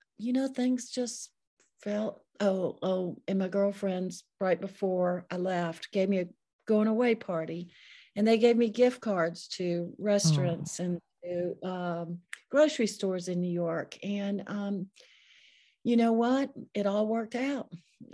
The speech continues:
Speaker 1: I
Speaker 2: Wow.
Speaker 1: went, I walked one piece of the map per day. I came home, and at night I took, um, there used to be something called lynda dot com, which had,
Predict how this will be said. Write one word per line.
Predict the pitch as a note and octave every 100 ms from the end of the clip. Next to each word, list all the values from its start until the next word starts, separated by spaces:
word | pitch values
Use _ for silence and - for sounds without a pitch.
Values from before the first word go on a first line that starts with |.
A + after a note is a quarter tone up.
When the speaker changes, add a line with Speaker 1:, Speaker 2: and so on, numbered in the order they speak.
| - -
Speaker 1:
I | F#3+
Speaker 2:
Wow. |
Speaker 1:
went, | D3 C4 D#4 C#3+ - - _ _ _ _ _ F#3 F#3
I | F#3
walked | F3 G#3 A3 A3+ A#3
one | A3+ A3+ A3+
piece | - B3 A#3 A3+ - - A#3
of | G#3+ F#3+ -
the | G#3 G3+ _ _ _ -
map | G#3+ A3 A3+ -
per | - G#3
day. | F#3 G#3 G#3 A#3+ C#4+ D4+ - -
I | G3
came | G3 G#3 F#3+ F#3
home, | G3 G3 G3+ A#3+ C4 C4
and | G3 F#3
at | F3
night | F3+ F#3 A3 G#3+
I | G3
took, | G3+ G#3 F#3 F3+
um, | F#3 E3+ E3+ E3+ - - - - - - - -
there | G#3+
used | G#3+ -
to | A3
be | A3
something | A#3+ G#3+
called | - G#3 G3+
lynda | G#3 A3 A3+ G#3+
dot | G#3+ -
com, | - A#3 A#3 F#3+ D#3+ E3+
which | F3+ -
had, | F#3+ F3+ F3